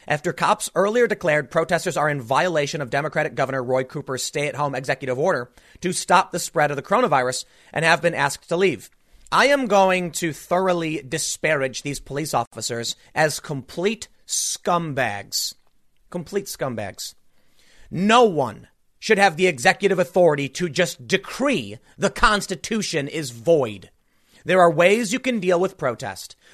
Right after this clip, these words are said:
There are ways you can ask people to be safe. And ultimately, you do not have the right to stop Americans for, from standing up to their government, no matter what a doctor says. Now, let's be real. <laughs> I don't, I think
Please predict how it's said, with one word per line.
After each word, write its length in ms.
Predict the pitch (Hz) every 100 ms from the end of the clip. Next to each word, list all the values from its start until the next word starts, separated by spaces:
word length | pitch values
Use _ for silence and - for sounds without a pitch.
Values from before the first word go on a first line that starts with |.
| -
There 120 | 156
are 60 | 151
ways 260 | 160 180
you 60 | 180
can 100 | 175
ask 300 | 151 165 -
people 220 | 165 147
to 80 | 123
be 100 | 120
safe. 320 | - 233 - _ -
And 180 | 139
ultimately, 680 | 123 220 233 226 220 240 220 - -
you 200 | 185 262
do 240 | 190 254
not 300 | 226 190 -
have 220 | 170 175
the 100 | 160
right 320 | 156 139 135 -
to 140 | - 180
stop 580 | - - - 160 107 -
Americans 680 | 165 165 190 180 156 139 - -
for, 160 | - 165
from 340 | - - 175
standing 400 | 143 - 180 185
up 100 | 180
to 40 | 143
their 80 | 165
government, 360 | 147 131 123 - -
no 100 | 214
matter 160 | 214
what 180 | 208 254
a 40 | 277
doctor 420 | 202 147 - 123
says. 500 | - 104 101 - - - - _ - - -
Now, 160 | 180 214
let's 160 | 247
be 100 | 233
real. 400 | 208 214 226 117 _ _ _ _
<laughs> 340 | _ _ _ -
I 200 | 208 247
don't, 80 |
I 160 | 240 196
think 280 | - 247